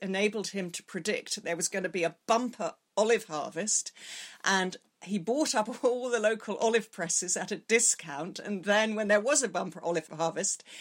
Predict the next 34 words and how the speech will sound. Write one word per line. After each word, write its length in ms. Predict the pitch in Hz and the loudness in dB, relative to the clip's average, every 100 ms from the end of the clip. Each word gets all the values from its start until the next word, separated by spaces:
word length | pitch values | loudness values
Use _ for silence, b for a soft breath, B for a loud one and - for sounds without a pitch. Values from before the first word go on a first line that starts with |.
| B | B
he 140 | 226 | -4
rented 400 | 208 208 214 208 | 2 4 4 0
them 140 | - 175 | -2 2
out 280 | 254 202 - | 2 2 -2
at 100 | 170 | -4
a 40 | |
very 240 | 180 175 | 0 0
high 200 | 170 175 | 0 -4
price 460 | 170 - 220 175 - | -4 -2 0 0 -2
and 120 | 175 | -6
he 100 | 180 | -4
made 220 | 190 185 | -2 -2
a 40 | 202 | -4
packet. 460 | 196 196 - - - B B B B | -6 -12 -10 -14 -16 B B B B
So, 260 | - - 277 | 2 2 0
so 240 | - 233 214 | 0 0 0
being 260 | 269 285 | 0 2
a 80 | 269 | 2
philosopher 420 | - 226 208 - | 2 2 2 2
at 80 | 175 | -2
this 180 | 190 - | 0 -2
time, 340 | 190 180 175 | 0 0 0
it 100 | 180 | -2
could 200 | - 220 | -6 -4
be 100 | 233 | 0
very 260 | 208 190 175 | 2 2 2
dangerous, 600 | 175 170 165 156 160 - | -2 -4 -4 -4 -2 -2
and 100 | 190 | -2
it 80 | - | 0
was 100 | 175 | 2
certainly 440 | - 185 196 190 | 2 0 -4 -6
regarded 500 | 165 175 160 160 151 | -6 -4 -2 -2 -4
as 160 | 151 - | -8 -4
weird. 480 | 165 156 - - | -4 -4 -6 -10